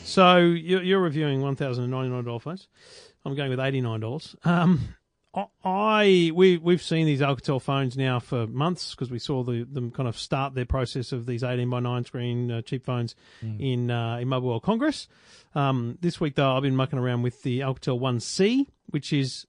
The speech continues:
Speaker 1: an eighty-nine dollar phone. Eighty-nine bucks, Telstra prepaid, locked to Telstra. I, I'm blown away.
Speaker 2: It's
Speaker 1: I'm
Speaker 2: amazing
Speaker 1: genuinely blown
Speaker 2: value.
Speaker 1: away. Now,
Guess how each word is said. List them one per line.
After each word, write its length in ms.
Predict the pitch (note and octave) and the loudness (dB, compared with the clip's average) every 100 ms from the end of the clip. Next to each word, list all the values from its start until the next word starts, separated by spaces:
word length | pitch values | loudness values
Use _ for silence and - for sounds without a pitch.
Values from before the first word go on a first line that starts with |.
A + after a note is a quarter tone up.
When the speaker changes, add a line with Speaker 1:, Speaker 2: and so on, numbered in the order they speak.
| _ | _
Speaker 1:
an 120 | C#3+ - - | -10 -10 -6
eighty-nine 920 | G3 - F#3+ E3+ D3 C#3+ C#3+ C#3 C#3 | -6 -2 -4 -2 0 0 0 -2 -2
dollar 400 | C3 B2 A#2 A#2+ | -2 -2 -4 -6
phone. 340 | _ - G#2 - _ _ _ _ _ | _ -10 -10 -14 _ _ _ _ _
Eighty-nine 360 | F#3+ B3 G#3+ E3+ | 2 4 4 4
bucks, 560 | D3+ D3 - - - - - | 4 2 -2 -14 -14 -18 -2
Telstra 380 | F#3 F#3+ - D#3 | 0 0 -2 -4
prepaid, 680 | C#3+ C#3 - C#3 C3+ C3 - - | -2 -2 0 0 0 -2 -10 2
locked 240 | E3+ F#3 | 4 4
to 80 | F3 | 0
Telstra. 580 | - C#3 - - D3 C3+ _ _ _ _ _ _ _ _ _ _ | 0 -2 -2 0 0 0 _ _ _ _ _ _ _ _ _ _
I, 80 | F3+ - | -14 -6
I'm 120 | E3 D#3 | -2 0
blown 200 | D3+ B2+ | 2 0
away. 200 | A#2+ B2 - _ _ _ _ _ | -2 -4 -10 _ _ _ _ _
Speaker 2:
It's 80 | - | -6
Speaker 1:
I'm 60 | F3+ | -2
Speaker 2:
amazing 180 | A3 | 4
Speaker 1:
genuinely 260 | A#3 G#3+ G3 | 6 6 4
blown 140 | F3+ | 4
Speaker 2:
value. 240 | F3 E3+ E3+ | 4 2 2
Speaker 1:
away. 100 | F#3+ | -2
Now, 160 | F#3+ | -4